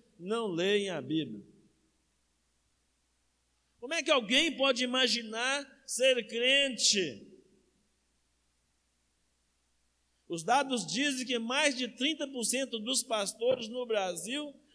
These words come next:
nunca leram a Bíblia toda. Se a Bíblia é a nossa ferramenta de trabalho, como pode ter um pastor que não lê a Bíblia? Vai pregar o quê?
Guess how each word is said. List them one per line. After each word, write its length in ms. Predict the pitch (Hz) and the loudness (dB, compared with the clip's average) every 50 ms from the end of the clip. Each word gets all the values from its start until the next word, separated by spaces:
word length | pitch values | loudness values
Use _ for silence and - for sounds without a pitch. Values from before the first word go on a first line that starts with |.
| _ - | _ -4
nunca 340 | 262 349 392 370 381 330 277 | 0 0 0 2 2 2 2
leram 340 | 247 254 277 302 311 294 269 | 4 6 8 10 10 10 8
a 80 | 233 208 | 6 4
Bíblia 320 | 226 285 302 269 226 185 | 2 2 2 2 0 0
toda. 520 | - 190 226 262 254 202 151 120 - - - - - - - - - - _ _ _ _ _ _ _ _ _ _ _ _ _ - | 2 4 4 6 6 4 2 -4 -6 -10 -16 -18 -20 -20 -20 -20 -20 -20 _ _ _ _ _ _ _ _ _ _ _ _ _ -4
Se 160 | - - 302 | 0 2 4
a 100 | 294 277 | 4 4
Bíblia 320 | 233 240 311 339 320 311 285 | 4 4 4 4 6 6 4
é 20 | |
a 40 | 285 | 6
nossa 280 | 294 302 294 302 285 | 6 4 4 4 2
ferramenta 580 | 277 302 285 269 277 277 269 269 294 311 294 285 | 2 2 2 4 4 2 0 0 -2 -2 -4 -4
de 120 | 277 285 277 | -4 -4 -4
trabalho, 720 | 294 269 254 240 233 226 233 269 302 320 311 294 240 220 - - - - - | 0 0 2 2 2 2 2 4 4 4 4 2 0 -4 -10 -14 -14 -4 0
como 280 | 339 349 349 349 - | 0 0 0 0 2
pode 280 | - 330 339 320 302 277 | 6 6 6 6 6 2
ter 140 | 320 320 339 | 2 2 2
um 120 | 339 302 | 2 4
pastor 480 | 294 294 285 269 - - 330 339 339 - | 4 6 6 6 4 6 6 6 6 6
que 80 | 339 | 4
não 160 | 330 330 320 320 | 2 2 4 6
lê 100 | 330 320 | 6 6
a 120 | 302 285 | 6 6
Bíblia? 580 | 247 233 302 349 381 359 285 202 147 127 - - - - - - _ _ _ _ _ _ - | 4 2 4 4 4 4 2 -2 -8 -8 -12 -18 -20 -20 -20 -20 _ _ _ _ _ _ 4
Vai 160 | 311 359 370 | 4 4 6
pregar 380 | 370 359 339 330 339 359 381 | 6 4 4 4 6 6 6
o 80 | 370 - | 6 6
quê? 500 | - 339 277 233 151 - - - - - | 6 6 6 6 4 2 -4 -12 -18 -20